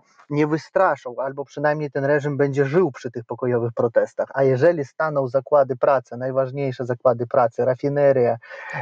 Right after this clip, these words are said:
e, to, to będzie, będzie problem. Też jest taka ważna, istotna rzecz, że w tych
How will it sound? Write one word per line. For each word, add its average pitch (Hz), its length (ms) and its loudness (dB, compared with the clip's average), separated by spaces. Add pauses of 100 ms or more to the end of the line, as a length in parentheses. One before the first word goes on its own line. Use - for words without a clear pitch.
(100)
e, 127 960 4 (380)
to, 160 180 2
to 170 120 -4
będzie, 175 280 -2
będzie 180 260 0
problem. 147 420 2 (460)
Też 180 200 2
jest 196 160 -2
taka 180 260 2
ważna, 175 380 2
istotna 156 440 -4
rzecz, 143 280 2
że 139 140 0
w - 80 -14
tych 143 180 -4